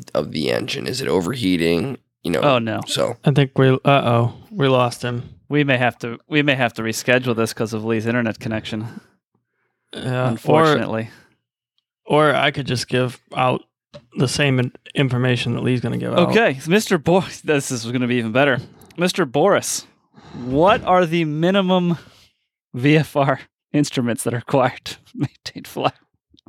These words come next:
Speaker 2: We
Speaker 3: Uh, n-, actually, none. None.
Speaker 2: No? Well,
Speaker 3: Mm,
Speaker 2: it,
Speaker 3: no.
Speaker 2: you, let's,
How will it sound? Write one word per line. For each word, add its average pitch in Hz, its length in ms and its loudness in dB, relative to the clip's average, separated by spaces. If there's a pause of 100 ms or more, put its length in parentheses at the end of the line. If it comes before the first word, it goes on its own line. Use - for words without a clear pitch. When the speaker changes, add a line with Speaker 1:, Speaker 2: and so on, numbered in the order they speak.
(580)
Speaker 2:
We 131 240 -8
Speaker 3:
Uh, 135 640 0 (420)
n-, 143 120 2 (260)
actually, 151 320 2
none. 131 720 0 (180)
None. 123 360 -2 (580)
Speaker 2:
No? 135 400 2 (500)
Well, 165 200 0
Speaker 3:
Mm, - 240 -12
Speaker 2:
it, 196 160 4
Speaker 3:
no. 120 320 -4
Speaker 2:
you, 175 160 2 (200)
let's, 208 260 0